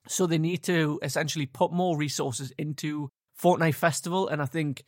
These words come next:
<sighs> I wish the, the songs were a little bit cheaper, but it is what it is. Or having the, like, ability to port your songs from Rock Band into Festival, I think that would be an amazing step, but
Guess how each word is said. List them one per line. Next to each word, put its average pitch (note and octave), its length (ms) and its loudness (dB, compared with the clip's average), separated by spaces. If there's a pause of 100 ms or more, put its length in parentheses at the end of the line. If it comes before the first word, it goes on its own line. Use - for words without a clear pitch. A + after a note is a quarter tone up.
<sighs> - 300 -4
I D3+ 100 2
wish G#3 280 6
the, G3 340 0
the C#3+ 120 -2
songs E3+ 340 4
were D#3 100 4
a C#3+ 60 2
little F3 180 2
bit G3 160 -2
cheaper, F#3+ 340 0
but D#3 440 0
it D3+ 160 0
is D#3 160 0
what C3+ 100 0
it B2 100 -4
is. - 440 -4
Or F3 240 4
having G#3 320 4
the, A3 80 0
like, G3 200 2
ability D#3 480 0
to C#3 280 0
port D#3+ 360 2
your C#3 220 0
songs C#3 340 0
from C3 280 -2
Rock - 280 -2
Band E3 340 4 (100)
into F#3+ 580 -2
Festival, E3+ 540 0
I - 20 -4
think - 320 -6
that D3 160 2
would C#3 160 -2
be C#3 240 -2 (160)
an D3 80 2
amazing D3+ 600 2
step, - 500 2
but D3 260 2